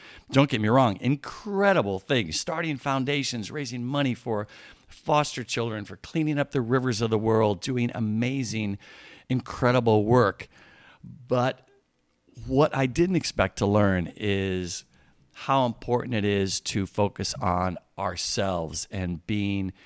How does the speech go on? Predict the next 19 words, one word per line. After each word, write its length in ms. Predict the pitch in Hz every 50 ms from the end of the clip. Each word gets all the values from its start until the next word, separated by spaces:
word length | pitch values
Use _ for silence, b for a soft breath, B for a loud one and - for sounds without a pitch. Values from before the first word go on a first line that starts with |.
| b b b b -
a 100 | 113 104
kinder, 800 | - - - 113 110 104 104 104 98 92 90 90 87 85 80 -
better, 560 | 110 98 87 - 104 104 101 95 98 92 87
more 300 | 85 90 90 92 92 90
loving 520 | 87 85 90 95 95 98 95 98 90 87 85
human, 460 | 80 - 101 98 92 92 90 85 82 - _
all 240 | - 104 104 107 120
the 140 | 107 101
things 300 | - - 101 98 95 82
you've 100 | 95 92
been 140 | 82 87 82
talking 360 | - - 90 87 85 - 85
about 340 | 85 80 87 87 - - -
today. 600 | - - - - - 110 113 117 101 90 85 82 B B B B B B B B B B B
That, 720 | - 98 92 92 92 127 127 139 147 147 - - _ - - _ _ _ - _ _ _ _
one 320 | - - 117 117 117 120 120
could 220 | - - 120 104
argue, 580 | 107 107 113 120 123 101 92 90 92 95 87 - _
collectively 1120 | - - - 123 120 117 123 135 147 147 - - 110 87 82 92 90 85 82 85 85 -